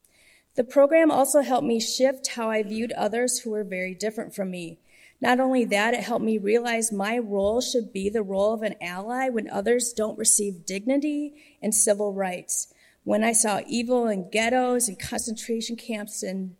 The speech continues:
death camps, it, um, and when you see this, t-, how stereotypes of groups go too far with hate, it changes you. While I learned,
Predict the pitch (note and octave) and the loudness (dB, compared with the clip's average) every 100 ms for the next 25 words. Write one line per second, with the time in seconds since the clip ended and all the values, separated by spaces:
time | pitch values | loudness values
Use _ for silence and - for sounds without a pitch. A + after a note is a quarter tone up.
0 | - G#3 A3 - - F3 E3 - - - | -6 -4 -4 -8 -12 -12 -12 -2 0 0
1 | - - _ _ _ _ _ - G3 G3+ | -2 -20 _ _ _ _ _ -6 0 0
2 | - - G#3 - F#3+ F#3 F3 F3+ G3 _ | 0 -4 -4 -10 -8 -8 -10 -16 -20 _
3 | A3+ A3+ A#3 A#3 A#3 B3+ B3 G#3+ G3 - | 2 4 2 2 2 0 0 -2 2 2
4 | - - - A3 G3+ - G#3+ G3+ - - | 2 -4 -10 -10 -12 -6 -2 0 0 0
5 | G#3+ A3 A#3 A3+ A#3+ A3+ - - - _ | -2 0 -2 -2 -4 0 0 0 -4 _
6 | - G3 G3 A3 A3 - - - _ - | -8 -6 0 0 2 -2 -2 -8 _ -20
7 | _ _ G#3 G#3+ G#3+ G#3+ A#3 A3+ G#3+ G3+ | _ _ -4 -2 -2 -2 -6 -4 -4 -2
8 | A3 G#3 G3 - G#3+ A3 - - _ G3+ | -2 -4 -4 -4 -6 -6 -12 -20 _ -8
9 | G3 G#3+ G3+ F#3+ F#3 - - F3+ G3 - | -6 -8 -8 -8 -10 -10 -12 -12 -14 -16
10 | _ _ _ _ _ _ _ _ _ _ | _ _ _ _ _ _ _ _ _ _
11 | - A#3+ C4 C4+ B3+ C#4 D4 D4+ | 0 4 6 6 4 4 4 4